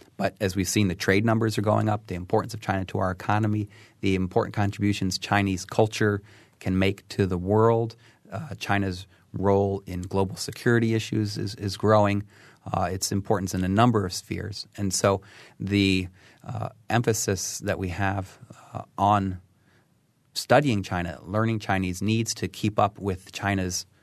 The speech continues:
uh, growing importance globally and, and to the state. And I think that's simply some inertia that needs to be overcome. Um,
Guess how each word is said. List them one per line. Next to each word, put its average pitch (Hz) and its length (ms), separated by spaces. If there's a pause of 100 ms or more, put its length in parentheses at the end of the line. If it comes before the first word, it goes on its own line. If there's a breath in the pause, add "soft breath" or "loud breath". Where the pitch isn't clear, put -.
(140 soft breath)
uh, 95 100
growing 98 360
importance 92 460
globally 92 520
and, 87 220
and 92 200
to - 120
the 101 100
state. - 460
And 92 280 (520 loud breath)
I 101 120
think 107 300 (240)
that's 104 280
simply 101 580 (180)
some - 260
inertia 101 460
that 87 140
needs 95 240
to 90 200
be 92 200
overcome. 92 600 (600 soft breath)
Um, 90 340